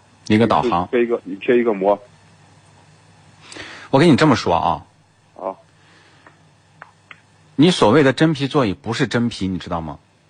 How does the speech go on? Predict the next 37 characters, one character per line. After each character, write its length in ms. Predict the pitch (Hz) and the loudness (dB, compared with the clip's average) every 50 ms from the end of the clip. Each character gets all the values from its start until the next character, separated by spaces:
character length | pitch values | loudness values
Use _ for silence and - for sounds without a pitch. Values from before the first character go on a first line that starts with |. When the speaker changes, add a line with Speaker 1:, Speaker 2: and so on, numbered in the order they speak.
| _ _ _ _ _ _ _ _ _ _ | _ _ _ _ _ _ _ _ _ _
Speaker 2:
这 100 | - 214 | -6 -4
个 60 | 185 | -2
我 120 | 143 123 110 | -2 -2 -4
知 120 | - 127 | -8 -8
道。 180 | 127 120 95 - - - _ - | -6 -6 -6 -6 -10 -16 _ -4
Speaker 1:
啊。 180 | 107 101 - | -2 -2 -2
Speaker 2:
他 80 | 123 123 | -4 -6
这 80 | - | -6
个， 100 | 117 131 120 113 117 113 101 101 101 104 101 - _ _ - | -6 -4 -4 -6 -6 -6 -8 -6 -8 -8 -10 -12 _ _ -8
他 60 | - | -6
这 80 | 123 139 | -4 -4
个 80 | 139 135 | -4 -4
一 120 | 156 143 | -4 -6
千 200 | - - - 147 | -8 -8 -10 -6
来 80 | 117 110 | -6 -6
块 120 | 110 - 117 | -4 -4 -4
钱 160 | 113 113 113 | -4 -4 -4
的 80 | 113 113 | -4 -4
一 60 | 110 | -2
般 140 | 123 120 113 | -2 0 0
都 120 | 123 123 | 0 -2
是， 280 | - - 107 92 90 90 | -2 -2 -2 -2 -2 -2
不 160 | - - 104 | 0 0 -2
是 200 | - - 120 98 | 0 2 0 0
真， 240 | - - 101 95 92 | 0 -2 -6 -8 -8
真 120 | 92 92 | -12 -16
皮。 220 | 87 - - - - - | -16 -14 -16 -16 -2 2
Speaker 1:
那 100 | 147 135 | 4 6
您 160 | 131 135 143 | 6 6 6
知 120 | - 135 | 4 4
道 120 | - 127 113 | 2 2 0
它 140 | - 113 | 0 -2
是 100 | 110 107 | -4 -4
什 160 | 98 - 85 85 | -4 -4 -4 -4
么 100 | 87 87 | -4 -4
皮 220 | - - - 80 | -6 -8 -8 -8
吗？ 180 | 78 78 76 | -8 -8 -10